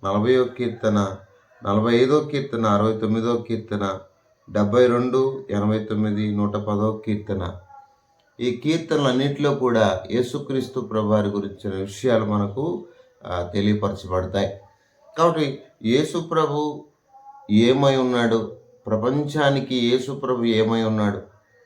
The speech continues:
అభిషిక్తుడే కాదు, ఆయన, ఆ, రాజుల రాజుగా ఉన్నాడని, ఆ, మనకు అర్థమవుతుంది. ఈ భూమి మీద ఆయనకున్న సర్వాధికారం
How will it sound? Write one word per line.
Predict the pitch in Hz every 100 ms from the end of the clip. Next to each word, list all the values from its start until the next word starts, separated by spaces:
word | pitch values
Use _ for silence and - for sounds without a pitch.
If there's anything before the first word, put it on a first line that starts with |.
| _ _ -
అభిషిక్తుడే | 101 107 123 160 147 151 147 147
కాదు, | 131 107 95 107 143 - _ _ - 90
ఆయన, | 101 104 98 92 90 - _ _ _ -
ఆ, | - 101 95
రాజుల | 95 98 104 110 107
రాజుగా | 101 101 104 104 107
ఉన్నాడని, | 101 101 101 98 95 95 90 90 _ _ _ _ -
ఆ, | -
మనకు | 98 101 98 98
అర్థమవుతుంది. | 95 113 113 104 101 95 - -
ఈ |
భూమి | 107 107 143 147
మీద | 143 131
ఆయనకున్న | 127 110 104 110 104 120 117
సర్వాధికారం | 117 110 104 120 131 135 135 110 92